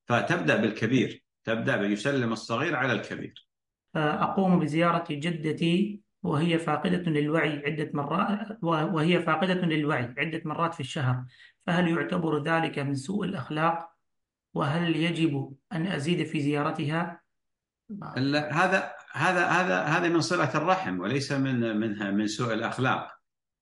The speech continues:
Speaker 1: أنت تؤجر على هذا، إلا إذا قصدت تقول: "والله أنا أرى بأن يعني كل شهر مرة كثي-، بعيد"، هذا راجع إليك.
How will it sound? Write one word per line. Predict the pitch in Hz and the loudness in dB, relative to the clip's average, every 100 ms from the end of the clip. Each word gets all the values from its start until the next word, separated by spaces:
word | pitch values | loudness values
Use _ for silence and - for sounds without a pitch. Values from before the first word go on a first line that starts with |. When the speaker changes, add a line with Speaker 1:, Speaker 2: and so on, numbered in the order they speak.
| - | -8
Speaker 1:
أنت | 101 | -4
تؤجر | 110 180 196 147 131 | 0 2 4 4 6
على | 117 117 | 6 4
هذا، | 107 85 69 - - | 4 0 -4 -12 -6
إلا | 104 143 | 0 2
إذا | 151 143 | 4 4
قصدت | - 135 156 - | 2 2 2 2
تقول: | 143 143 | -2 0
"والله | 135 139 139 143 | 0 2 2 2
أنا | 139 139 139 | 0 2 2
أرى | 143 127 | 2 0
بأن | 135 135 135 135 135 - _ _ _ - | -2 0 0 0 -4 -12 _ _ _ -2
يعني | 131 123 | 2 2
كل | 123 143 | 2 0
شهر | 127 143 131 | 0 2 2
مرة | 127 127 127 120 | 4 2 2 0
كثي-، | 113 120 135 147 117 113 | 0 -2 -2 0 0 -2
بعيد"، | 110 120 143 131 - - _ _ _ _ | -2 2 2 2 -2 -16 _ _ _ _
هذا | 120 180 190 | -6 -2 2
راجع | 202 160 | 2 0
إليك. | 151 165 160 123 - | -4 -2 -2 -6 -14